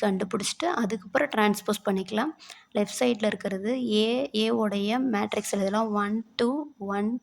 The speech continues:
த்ரீ, மைனஸ் பி உடைய மேட்ரிக்ஸ் எழுதிக்கலாம். ஃபோர், ஜீரோ, ஒன், ஃபைவ். இப்போ இது ரெண்டுத்தையும் மைனஸ் பண்ணி எழுதிக்கலாம்.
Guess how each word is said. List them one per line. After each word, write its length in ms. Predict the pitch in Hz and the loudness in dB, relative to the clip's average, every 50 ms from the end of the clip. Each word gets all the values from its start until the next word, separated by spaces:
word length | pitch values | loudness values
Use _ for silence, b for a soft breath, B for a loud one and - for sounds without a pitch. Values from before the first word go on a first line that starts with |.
| _ | _
த்ரீ, 380 | _ - - 196 202 220 262 320 b b b b b b b b b _ _ _ - 196 | _ -6 -4 -2 0 0 -2 -4 b b b b b b b b b _ _ _ -2 0
மைனஸ் 540 | 196 202 202 208 214 220 214 220 226 214 - - 185 170 | 2 2 2 2 2 2 2 0 0 -2 -4 -6 -4 -2
பி 200 | 214 226 240 240 | 0 2 2 2
உடைய 200 | 226 220 220 214 | 2 2 2 2
மேட்ரிக்ஸ் 460 | 214 208 208 - - 208 - - 214 | 2 0 0 0 -4 -4 -2 -2 -2
எழுதிக்கலாம். 520 | 196 196 190 202 196 - 196 208 220 247 262 | -2 -2 -4 -6 -6 -6 -4 -2 -2 -2 -2
ஃபோர், 540 | - - - - 214 208 220 240 240 233 208 180 170 180 | -6 -8 -4 -2 0 2 2 2 0 0 -2 -4 -2 -2
ஜீரோ, 360 | 208 202 202 208 226 254 294 311 294 240 214 | 0 0 0 0 -2 -2 -4 -6 -6 -4 -2
ஒன், 360 | 220 208 208 208 220 233 247 - | -2 0 0 0 -2 -2 -4 -8
ஃபைவ். 580 | - - - 202 196 196 185 185 196 220 262 311 - b b b b b b b b b b b b b b b _ | -4 0 2 2 2 2 0 0 -2 -2 -4 -4 -8 b b b b b b b b b b b b b b b _
இப்போ 380 | - 233 220 233 254 269 285 269 | -2 -2 0 2 2 2 4 4
இது 120 | 226 214 | 4 4
ரெண்டுத்தையும் 420 | 208 208 208 202 196 254 240 226 | 4 2 2 2 2 2 2 4
மைனஸ் 300 | 214 208 214 220 226 220 | 4 4 4 4 2 0
பண்ணி 220 | - 220 208 196 196 | 0 0 2 2 2
எழுதிக்கலாம். 520 | 196 196 190 190 185 - 208 214 254 277 | 0 0 -2 -4 -4 -2 -2 -2 0 -2